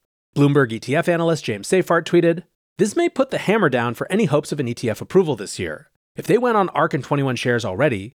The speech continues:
we may see delays on all the other filings today, too. BlackRock, Bitwise, Van Eck, Invesco, WisdomTree, Fidelity, and Valkyrie are all due in mid-October. I wonder if this House Financial Services Committee letter had anything to do with the move, dot, dot, dot." Seyffart continues,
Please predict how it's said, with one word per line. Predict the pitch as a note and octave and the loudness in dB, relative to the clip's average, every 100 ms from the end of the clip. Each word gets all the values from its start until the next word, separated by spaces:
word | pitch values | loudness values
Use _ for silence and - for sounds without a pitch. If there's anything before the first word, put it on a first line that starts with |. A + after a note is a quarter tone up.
| - | -6
we | B2 | 0
may | A#3 | 0
see | A#3+ A3+ | 0 -4
delays | E3 D3 C#3+ | 0 0 0
on | C3+ | 0
all | - G3+ | 0 2
the | E3 | 4
other | G3 | 2
filings | - A2 A#2 A2+ | 0 -4 -4 -8
today, | G2 F#2+ | -8 -8
too. | G2 D#3+ A3 C4+ _ _ _ | 0 2 2 0 _ _ _
BlackRock, | B2+ D3+ E3+ D#3+ - | 0 2 2 0 2
Bitwise, | D3+ D3 C#3+ D3 C#3+ | 0 2 2 2 0
Van | A2+ G#2+ | -2 -2
Eck, | D#3 D#3 | -2 -4
Invesco, | G#2 G#2+ C#3+ - C#3 | -6 -4 -2 0 0
WisdomTree, | A2+ C#3 C#3+ - D3+ | 0 -2 -4 -2 -4
Fidelity, | - A2+ C3+ C3+ | -2 -4 -2 -2
and | B2+ | 0
Valkyrie | D3+ F#3 B2 G#2+ A#2+ | 2 2 0 -4 -4
are | A2 - | -8 0
all | F#3 G#3 | 2 2
due | C3+ D3+ | 2 -2
in | C#3 | -2
mid-October. | F#2 F2 - C3+ B2 F2+ - _ _ - | -4 -8 -2 0 2 -2 -8 _ _ -4
I | B2+ | 0
wonder | D#3+ F#3+ F#3 | 2 4 2
if | E3+ | 2
this | D#3 | -2
House | - D#3+ | 0 0
Financial | - D3 D3+ C#3+ A#2+ | 2 0 0 -4 0
Services | A#3 A3 C#3 - | 2 2 -2 -2
Committee | A#2+ A#2+ | -2 -2
letter | A2+ A2+ C3 | 0 0 0
had | B2 A2+ - | -2 -6 -2
anything | A#3+ A3 D#3+ E3+ | 0 0 0 -2
to | E3 | -4
do | C3 G#2+ F2 | -4 -2 -2
with | F#2 - | -6 -10
the | F2+ | -6
move, | F#2 B2 F2+ - - | 0 2 0 -6 -8
dot, | F2 | -8
dot, | - G2 | -8 -8
dot." | G2 C2+ - - _ _ _ - | -8 -8 -14 -20 _ _ _ -6
Seyffart | - F#3+ G#2+ | -2 -2 -4
continues, | - - E3+ E3+ D#3+ E3 | -6 0 2 2 0 -4